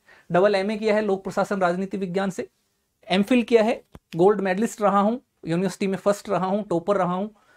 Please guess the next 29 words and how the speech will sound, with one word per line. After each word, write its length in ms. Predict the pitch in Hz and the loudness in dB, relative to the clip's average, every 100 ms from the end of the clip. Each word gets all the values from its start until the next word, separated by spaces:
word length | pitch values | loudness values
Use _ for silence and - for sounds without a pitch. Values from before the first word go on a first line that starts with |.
| _ _ _ 151 | _ _ _ -14
नेट 420 | 147 180 220 - | -6 0 0 -2
क्लियर 300 | 226 226 220 | 0 2 2
है 140 | 226 | 2
दोनों 280 | 185 175 208 | 0 -2 -2
सब्जेक्ट 380 | 220 180 202 - | -2 0 0 0
से, 100 | 220 | -2
लोक 240 | 185 180 | -2 -2
प्रशासन 380 | 190 196 - 202 | -2 -2 0 0
और 80 | 196 | 2
राजनीति 380 | 190 190 196 202 | 4 2 0 -2
विज्ञान 280 | 185 196 | -2 -4
से, 160 | 185 277 | -4 -6
बीएड 340 | 170 170 202 | -2 0 0
सीटेट 400 | 196 180 185 185 | 0 -4 -4 -4
क्वालिफाई 460 | - 170 190 196 190 | -2 -2 0 0 2
है। 200 | 196 233 _ _ _ _ - | 0 -4 _ _ _ _ 2
आप 200 | 185 208 226 | 4 4 2
में 80 | |
से 100 | 214 | -4
जो 180 | 208 196 | 2 4
भी 100 | 226 | 4
दोस्त 280 | 220 240 233 | 4 2 2
अगर 140 | 220 | 2
डिटेल 340 | 220 196 220 233 | 2 2 2 2
में 100 | 240 | -2
स्टडी 280 | - 208 220 | 0 0 0
करना 240 | 220 233 | 0 0
चाहते 300 | - 214 220 | 0 -2 -2
हैं 180 | 247 | -4